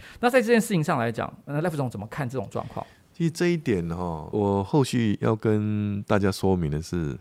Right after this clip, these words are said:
Speaker 2: 这四个公投案在台湾社会纷纷扰扰二十年以上了。
Speaker 1: 是，嗯。
Speaker 2: 啊，好比说核四，一九九九年三月动工，
Speaker 1: 嗯。
Speaker 2: 到今天二十二年。
Speaker 1: 嗯。
Speaker 2: 珍爱藻礁牵涉的
Speaker 1: 嗯。
Speaker 2: 大潭天然气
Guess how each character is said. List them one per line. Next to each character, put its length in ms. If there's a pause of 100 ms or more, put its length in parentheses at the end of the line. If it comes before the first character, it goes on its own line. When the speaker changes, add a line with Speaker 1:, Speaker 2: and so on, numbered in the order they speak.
Speaker 2:
这 140
四 140
个 100
公 220
投 140
案 420
在 120
台 200
湾 200
社 220
会 160
纷 240
纷 220
扰 200
扰 320
二 80
十 160
年 160
以 80
上 240
了。 120 (200)
Speaker 1:
是， 240 (100)
嗯。 180 (760)
Speaker 2:
啊， 160
好 140
比 100
说 320
核 220
四， 340
一 120
九 180
九 160
九 160
年 180
三 240
月 200
动 180
工， 400
Speaker 1:
嗯。 220 (260)
Speaker 2:
到 160
今 160
天 220
二 100
十 140
二 160
年。 120 (260)
Speaker 1:
嗯。 200 (800)
Speaker 2:
珍 200
爱 120
藻 240
礁 260
牵 260
涉 300
的 240 (160)
Speaker 1:
嗯。 180 (140)
Speaker 2:
大 160
潭 220
天 180
然 160
气 180